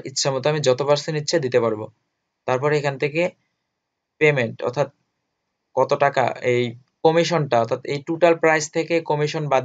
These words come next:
দিলে কত থাকবে সেটা বের করতে হবে। তারপর এখান থেকে কত টাকা পেইড করেছে, আহ, সেটা বের করতে হবে। তারপর রিটার্ন কত পাবে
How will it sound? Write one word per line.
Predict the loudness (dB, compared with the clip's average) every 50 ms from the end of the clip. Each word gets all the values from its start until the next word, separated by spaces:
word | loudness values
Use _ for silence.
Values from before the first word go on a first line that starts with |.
| 0
দিলে | -2 -2 0 0
কত | 0 0 0
থাকবে | 0 0 -2 -4 -2 -2 -4
সেটা | -2 0 0 2
বের | 2 2 0
করতে | 0 -2 -6 -6 -6 -8
হবে। | -6 -6 -6 -10 _ _ _ -4
তারপর | -2 -2 -2 2 4 4 4 2 0 _ _ _ _ _ _ _ _ _ -8
এখান | -6 -4 -4 -4 -2
থেকে | -2 -4 0 2 0 0 0 -2 -6 _ _ _ _ _ _ _ 2
কত | 2 2 2
টাকা | 2 0 2 2 2 0
পেইড | 2 0 0 0 0
করেছে, | 2 4 4 4 4 2 -2 -4 -4 -6 _ _ _ _ _ _ _ _ _ _ _ _ -12
আহ, | -8 -6 -6 -4
সেটা | -4 -2 0 0 2
বের | 2 0 0
করতে | 0 -2 -4 -2 0 0
হবে। | 2 2 2
তারপর | 2 2 0 2 2 2 2
রিটার্ন | 2 0 0 -2 -2 0
কত | 0 -2 0 0
পাবে | 2 2 2 2 2 0